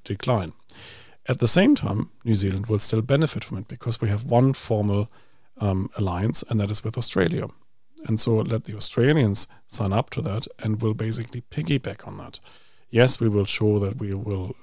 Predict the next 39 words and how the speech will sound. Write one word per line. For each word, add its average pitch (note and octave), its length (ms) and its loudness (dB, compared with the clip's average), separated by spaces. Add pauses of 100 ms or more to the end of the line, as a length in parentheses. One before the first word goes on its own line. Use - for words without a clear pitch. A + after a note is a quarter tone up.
(140)
um, F2+ 260 -8
try G#2 300 -6
to A2+ 200 -6
pull A2 300 0
our F#2+ 180 -4
weight F#2 300 -6
in - 160 -6
some F#2 340 -4
ways. - 360 -4 (600)
We A2 160 -6
might F#2+ 380 -2
actually G2 540 -6 (440)
order G2 220 -6
a G2 140 -8
new F#2+ 400 -10
few, - 260 -12
few A#2 300 2
new G2 200 2
frigates, C3 600 2
or F#2+ 360 -6
we F#2+ 160 -6
might, F#2 300 -8 (720)
uh, F#2 220 -6
get G2 200 -8
some F#2+ 380 -4
new, F#2 340 -8
um, F2+ 240 -8
in-, G2+ 240 -8
in-, - 180 -10
intelligence A2 800 0
and G2+ 100 -4
surveillance A2 480 2
planes. A2 460 0 (920)
That C#3 240 4
is C#3 100 4
all A#2+ 220 4
within A2+ 360 4
our G#2 120 2
capability. A2+ 640 0